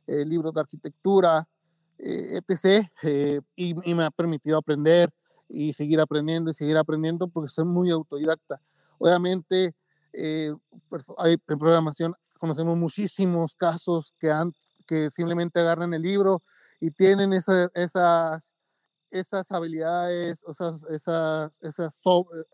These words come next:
eh, soft skills necesarias para poder aprender este, eh, programación por tu cuenta, ¿no? Pero en la ciencia de datos, yo hasta ahorita no me he topado con mucho, muchas personas que hayan,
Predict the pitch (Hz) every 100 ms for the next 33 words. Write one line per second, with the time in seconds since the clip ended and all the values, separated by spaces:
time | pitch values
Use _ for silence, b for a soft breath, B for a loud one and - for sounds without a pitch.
0 | - 165 151 151 147 139 185 180 - 190
1 | 196 185 - _ _ _ _ 165 170 196
2 | 220 196 202 208 - 160 151 151 156 165
3 | 160 151 147 156 - 165 170 156 147 135
4 | _ _ _ _ _ _ _ - 156 151
5 | 143 143 143 139 127 - - - _ _
6 | _ - 165 165 160 180 175 180 175 196
7 | 220 170 175 214 - _ _ _ _ -
8 | 208 208 202 - 220 220 247 226 220 247
9 | 233 - - 175 190 - 226 214 233 226
10 | 214 226 226 - 202 214 214 185 170 175
11 | 185 175 208 196 196 190 180 185 175 -
12 | 175 170 160 160 170 170